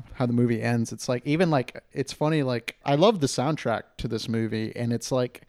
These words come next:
soundtracks like this sometimes, I, I, like, even if it's songs I like, I kinda, like, sometimes can just feel like,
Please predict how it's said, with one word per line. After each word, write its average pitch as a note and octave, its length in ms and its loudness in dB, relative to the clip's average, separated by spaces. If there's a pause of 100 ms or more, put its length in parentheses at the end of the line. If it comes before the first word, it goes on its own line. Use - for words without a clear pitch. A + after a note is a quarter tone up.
soundtracks G#3 560 2
like D3+ 180 0
this B2 220 4
sometimes, E3+ 880 -4 (500)
I, C3 220 0
I, A#2+ 560 -2
like, B2+ 200 0
even E3 360 2
if C3+ 160 -2
it's - 160 -4
songs C3+ 320 0
I A#2 80 0
like, A2 480 -4 (340)
I A#2+ 80 -6
kinda, F3 320 0
like, D#3+ 300 2
sometimes C3+ 520 0
can B2 160 -2
just A#2+ 220 -4
feel B2 480 2
like, A2+ 380 -6